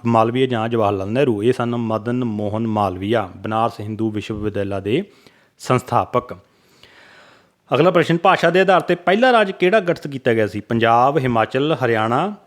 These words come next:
ਜਾਂ ਆਂਧਰਾ ਪ੍ਰਦੇਸ਼? ਇਹ ਕੀਤਾ ਗਿਆ ਸੀ ਜੀ ਆਂਧਰਾ ਪ੍ਰਦੇਸ਼, ਭਾਸ਼ਾ ਦੇ ਆਧਾਰ 'ਤੇ ਪਹਿਲਾ ਰਾਜ। ਕਿਸ ਦੇਸ਼ ਦੀ ਸੀਮਾ ਸਭ ਤੋਂ ਵੱਧ, ਜ਼ਿਆਦਾ ਦੇਸ਼ਾਂ ਨਾਲ ਲੱਗਦੀ ਹੈ? ਭਾਰਤ ਦੀ ਲੱਗਦੀ ਹੈ, ਪਾਕਿਸਤਾਨ ਦੀ, ਬੰਗਲਾਦੇਸ਼ ਦੀ ਜਾਂ ਚੀਨ ਦੀ? ਇਹ ਲੱਗਦੀ ਹੈ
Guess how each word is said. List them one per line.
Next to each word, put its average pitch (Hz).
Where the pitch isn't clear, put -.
ਜਾਂ 127
ਆਂਧਰਾ 147
ਪ੍ਰਦੇਸ਼? 101
ਇਹ 143
ਕੀਤਾ 113
ਗਿਆ 107
ਸੀ 113
ਜੀ 143
ਆਂਧਰਾ 180
ਪ੍ਰਦੇਸ਼, 110
ਭਾਸ਼ਾ 131
ਦੇ 123
ਆਧਾਰ 127
'ਤੇ 127
ਪਹਿਲਾ 170
ਰਾਜ। 95
ਕਿਸ 220
ਦੇਸ਼ 185
ਦੀ 196
ਸੀਮਾ 170
ਸਭ 165
ਤੋਂ 185
ਵੱਧ, 139
ਜ਼ਿਆਦਾ 123
ਦੇਸ਼ਾਂ 135
ਨਾਲ 127
ਲੱਗਦੀ 120
ਹੈ? 127
ਭਾਰਤ 131
ਦੀ 123
ਲੱਗਦੀ 123
ਹੈ, 131
ਪਾਕਿਸਤਾਨ 123
ਦੀ, 123
ਬੰਗਲਾਦੇਸ਼ 120
ਦੀ 120
ਜਾਂ 120
ਚੀਨ 107
ਦੀ? 101
ਇਹ 127
ਲੱਗਦੀ 117
ਹੈ 117